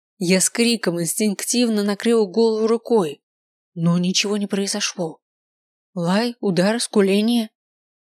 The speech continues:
Осторожно выглянув из-под руки, я увидела, что какой-то монстр огромными лапами раскидывает зверей,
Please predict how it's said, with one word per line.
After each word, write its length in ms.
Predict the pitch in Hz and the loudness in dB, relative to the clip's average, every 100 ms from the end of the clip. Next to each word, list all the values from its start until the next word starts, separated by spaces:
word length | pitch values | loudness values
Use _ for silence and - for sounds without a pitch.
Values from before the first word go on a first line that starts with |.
| _ | _
Осторожно 600 | 277 - 269 277 269 214 | -8 -2 -2 0 -2 -2
выглянув 420 | 220 226 202 185 | -2 0 -2 -2
из-под 260 | 175 - 165 | -4 -2 -2
руки, 260 | 165 - | -2 -2
я 200 | 226 220 | -2 0
увидела, 420 | 190 196 220 214 208 | 0 0 0 0 -2
что 200 | - 185 | -4 -4
какой-то 400 | 180 214 208 185 | -4 -4 -4 -2
монстр 360 | 202 - 196 | -2 -2 -2
огромными 480 | 175 185 196 202 180 | -2 -2 -2 -4 -6
лапами 520 | 170 196 226 202 175 | -2 -2 0 -2 -2
раскидывает 520 | 170 165 - 208 214 | -2 -2 -4 -2 -2
зверей, 480 | 214 240 214 151 - | 0 0 0 -4 -8